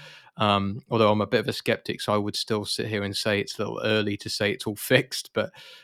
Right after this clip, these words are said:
uh, and, and they, they lost last night to Edmonton. But it's great for the fans, and, and that's what matters. They've, you know, they've got a reason to go back to the United Centre with some hope, which is nice. Um, and secondly, obviously, they beat the Kraken, so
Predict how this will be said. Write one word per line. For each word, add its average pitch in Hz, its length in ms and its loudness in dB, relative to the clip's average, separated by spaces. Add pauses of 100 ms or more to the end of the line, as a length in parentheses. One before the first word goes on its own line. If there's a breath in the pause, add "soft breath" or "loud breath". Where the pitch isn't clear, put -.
uh, 104 120 2
and, 107 160 0
and 101 120 0
they, 101 80 0 (160)
they 110 80 0
lost 104 240 2
last 104 220 0
night 104 160 -2
to 107 120 -2
Edmonton. 101 480 -4
But 127 160 4
it's 123 160 -2 (260)
great 120 240 2
for - 60 -14
the 117 80 -6
fans, 104 420 2
and, 104 180 -6
and 107 100 -4
that's 104 160 -4
what 110 160 -4
matters. 107 320 -2
They've, - 240 -8
you 110 100 -4
know, 104 60 -6
they've 104 100 -12
got 110 100 0
a 104 60 -2
reason 110 300 2
to - 100 -8
go 113 100 4
back 107 160 2
to - 80 -8
the 110 60 0
United 104 260 0
Centre 104 300 -4
with 101 160 -4
some 101 360 -4
hope, - 340 0 (260 soft breath)
which - 160 -10
is 107 100 -6
nice. 156 340 6 (680 soft breath)
Um, 113 300 4
and 127 140 4
secondly, 156 360 6
obviously, 143 260 6
they 143 120 8
beat 139 180 4
the 139 60 0
Kraken, 131 440 2
so 107 460 0